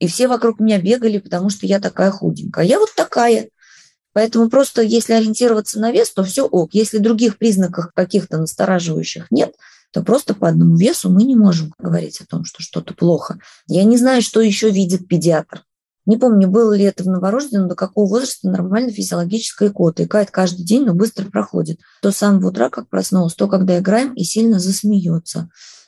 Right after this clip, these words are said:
Татьяна, вы знаете, а я не помню, чтобы какие-то были данные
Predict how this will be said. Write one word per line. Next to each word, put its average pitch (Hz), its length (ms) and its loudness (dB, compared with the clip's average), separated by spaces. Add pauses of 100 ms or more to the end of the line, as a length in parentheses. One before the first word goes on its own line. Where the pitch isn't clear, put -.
(300)
Татьяна, 196 300 0
вы 185 60 0
знаете, 233 300 2
а - 20 4
я 202 220 0
не 220 160 -2
помню, 190 420 -2
чтобы 170 500 -2
какие-то 180 480 -2
были 175 260 2
данные 190 580 2